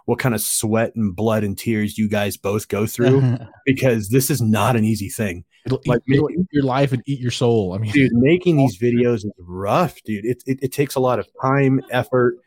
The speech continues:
Speaker 1: um, precision, uh, you know, I, I had to step up my camera game. I'm, I'm a photographer by trade, so I already had a camera, but I'm like, "This thing can't do video well." <laughs> So I had to get a, you know, video camera deal. It, it's been, it's been a thing. So
Speaker 2: I saw
Speaker 1: but
Speaker 2: some of your videos.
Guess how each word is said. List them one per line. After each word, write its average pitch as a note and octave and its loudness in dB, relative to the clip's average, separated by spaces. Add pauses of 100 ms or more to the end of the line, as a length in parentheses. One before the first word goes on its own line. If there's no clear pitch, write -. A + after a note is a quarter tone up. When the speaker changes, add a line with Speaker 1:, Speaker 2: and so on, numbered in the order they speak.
(240)
Speaker 1:
um, F2+ -4
precision, C3+ 2 (320)
uh, G2 -4
you A2+ -2
know, G#2+ -2
I, G#2 -8
I A2 -4
had A2 -2
to G#2+ -4
step C3+ -2
up A2 -2
my F#2+ -4
camera D3 2
game. C3+ 4
I'm, A#2+ 4
I'm D3+ 4
a C3 0
photographer B2 -4
by F#2+ -4
trade, D3+ 2
so G#2+ -2 (240)
I C3+ 0
already D3+ 4
had C3+ 2
a G#2 -4
camera, D#3 0
but A#2 -2
I'm A2+ 0
like, G#2+ -4
"This C3+ 0
thing F3+ 0
can't A2 -2
do G2 -6
video G2 -6
well." G2 -2 (120)
<laughs> - -20
So - -2
I B2 2
had B2 2
to B2 2
get A#2 2
a, G#2 -4 (100)
you A#2+ 0
know, F#2+ -6
video D3 2
camera C#3 0 (300)
deal. C3 2 (920)
It, F3+ 6
it's F3 2
been, E3 4
it's C#3+ -4
been D#3+ 0
a C#3+ 0
thing. G2+ -6
So B2 0
Speaker 2:
I - 4
saw A#2+ -2
Speaker 1:
but - -2
Speaker 2:
some B3 -4
of - 4
your B3 0
videos. B3 0